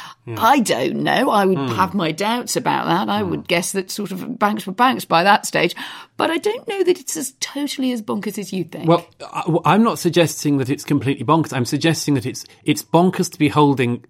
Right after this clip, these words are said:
Speaker 1: simultaneously two ideas in our head, which must be in some kind of,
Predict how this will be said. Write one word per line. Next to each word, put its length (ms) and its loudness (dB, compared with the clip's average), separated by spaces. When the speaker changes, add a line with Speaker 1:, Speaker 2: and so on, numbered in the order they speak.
Speaker 1:
simultaneously 920 2
two 240 2
ideas 420 2
in 80 -2
our 140 2
head, 240 0
which 260 -4
must 480 2
be 140 2
in 120 2
some 300 2
kind 340 -4
of, 200 -12